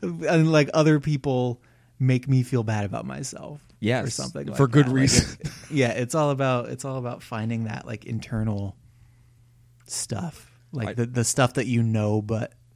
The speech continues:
Speaker 1: talk yourself into forgetting all the time.
Speaker 2: Yeah, that unless there's someone there to contradict you,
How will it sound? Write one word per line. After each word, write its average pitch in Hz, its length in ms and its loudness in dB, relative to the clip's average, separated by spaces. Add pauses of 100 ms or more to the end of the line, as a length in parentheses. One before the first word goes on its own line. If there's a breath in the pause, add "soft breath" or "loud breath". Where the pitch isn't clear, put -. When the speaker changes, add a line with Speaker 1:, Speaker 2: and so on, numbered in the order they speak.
(1400 soft breath)
Speaker 1:
talk 113 260 -4
yourself 110 320 -2
into 107 160 -2
forgetting - 500 -10
all - 140 -14
the - 100 -16
time. - 320 -16
Speaker 2:
Yeah, 95 220 -4
that 98 180 -6
unless 104 380 -6
there's 104 180 -6
someone 95 380 -6
there 92 200 -4
to - 120 -12
contradict 90 520 -10
you, 71 280 -8